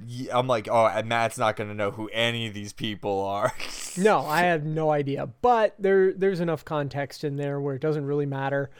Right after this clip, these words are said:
Speaker 2: Uh, yeah, I think it's really cool. Um, I think that, um, one of the things I thought was, uh, really nice was that that little, uh, art mural that they have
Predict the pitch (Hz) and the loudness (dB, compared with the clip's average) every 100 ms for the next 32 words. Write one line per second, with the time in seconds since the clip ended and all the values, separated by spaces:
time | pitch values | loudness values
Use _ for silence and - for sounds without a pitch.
0 | - - - - 185 185 175 214 320 262 | -20 -20 -20 -2 0 2 2 2 2 0
1 | 349 285 240 226 190 202 196 214 - 165 | 0 -2 2 0 2 2 4 4 2 0
2 | 156 151 147 120 _ _ _ _ _ _ | 0 -2 -6 -12 _ _ _ _ _ _
3 | _ _ _ _ 180 175 - 208 196 190 | _ _ _ _ -4 -4 2 2 2 -6
4 | - 185 135 123 156 156 160 147 - - | -12 -10 -8 -4 0 0 -2 -6 -12 -18
5 | _ 175 160 151 147 143 135 127 165 185 | _ -4 -2 -2 -4 -8 -8 -10 0 2
6 | 196 180 - 175 160 165 165 160 151 127 | 2 0 -4 -4 -2 0 0 -2 -4 -8
7 | - - 147 143 135 135 131 160 160 151 | -14 -6 -4 -4 -6 -8 -6 -4 -4 -4
8 | 151 151 143 - - - - _ 156 143 | -4 -6 -8 -14 -20 -20 -20 _ -6 -4
9 | 139 156 143 147 160 160 165 151 147 151 | -2 0 0 0 0 0 2 2 0 -4
10 | - 139 135 156 147 147 147 - _ 170 | -8 -8 -8 -10 -12 -14 -16 -18 _ 0
11 | 170 - _ _ _ - - 175 196 202 | 2 0 _ _ _ -18 -6 0 2 4
12 | 202 202 185 170 - 156 151 160 165 156 | 4 4 2 -2 -2 -2 0 0 0 -2